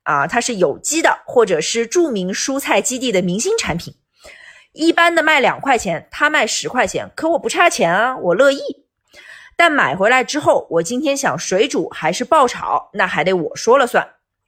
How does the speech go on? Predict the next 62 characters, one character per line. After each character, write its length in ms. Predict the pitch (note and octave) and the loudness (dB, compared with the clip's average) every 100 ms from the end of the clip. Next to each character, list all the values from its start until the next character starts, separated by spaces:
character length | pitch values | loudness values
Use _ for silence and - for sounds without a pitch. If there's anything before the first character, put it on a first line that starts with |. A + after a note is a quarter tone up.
| _ _ - - - | _ _ -20 -20 -2
在 160 | F4 D#4 | 4 4
我 80 | |
们 140 | G3+ F#3 | 4 2
当 220 | D4 D#4+ | 2 2
今 160 | D#4+ D#4+ | 0 0
的 120 | A#3+ | -2
职 180 | - F3+ | -2 -6
场 220 | A3+ C#3+ | -6 -4
上 160 | F#3 | -2
啊， 240 | D#3 C3+ - | 0 -2 -6
由 300 | F3 F#3+ A#3+ | 0 4 4
于 180 | C4 A3 | 2 2
劳 220 | G#3+ F3 | 4 4
动 160 | C#4+ C4 | 2 -2
力 140 | B3 | -2
密 200 | D4+ D4+ | -4 -6
集 240 | G3 D3+ D3+ | -6 -6 -4
等 220 | D3+ C#3+ | -4 -6
多 240 | - C#4+ | 2 4
方 200 | D#4+ D4+ | 6 4
面 180 | D#4 C#4 | 2 0
的 60 | F3 | 0
原 240 | E3 E3+ | -2 -2
因 120 | B3+ | -2
吧， 260 | C#4 G#3+ - _ _ _ _ | 0 0 -2 _ _ _ _
好 260 | - F3+ | 0 0
公 200 | E3 C4+ | 2 0
司 220 | D4+ D#4 E4 | 0 -2 2
呢， 220 | D4 C4+ | 4 4
就 160 | C#4+ | -2
是 120 | D4 C#4+ | -4 0
大 240 | F4 C#4+ | 2 4
概 160 | B3+ A#3 | 2 0
率 120 | G#3+ | -2
需 180 | - D4 | -6 0
要 160 | C4+ | 0
能 200 | G3 F#3 | 0 -4
力 140 | C#4+ C4 | -6 -6
水 160 | E3+ | -6
平 200 | C#3 F3 | -8 -8
在 160 | F#3 A3 | -2 -2
十 360 | - - F3 | -2 -4 -4
分 200 | G3+ D#4 | -2 0
的 100 | D4+ | 0
一 140 | C4 D4 | -2 -2
群 420 | - - E3 G#3 | -4 -4 -4 -4
新 260 | A#3+ B3 A#3 | -4 -2 0
员 180 | D#3 | 0
工 220 | E3 F#3+ G3 - - - | 2 0 -2 -14 -20 -2
都 200 | D#4 F4 | 2 4
去 200 | E4+ C4 | 2 -2
做 160 | C4+ A#3+ | 2 2
实 240 | - F#3 | 2 -4
际 160 | G#3 A#3 | -4 0
难 180 | E3 | 0
度 140 | F#3 B3 | 0 -2
是 140 | C4 | -2
五 180 | G#3 D3 | -4 -6
分 200 | - A3 | -6 -4
的 80 | G#3+ | -2
工 200 | B3 C#4 | -2 0
作， 280 | D#4 - | 0 0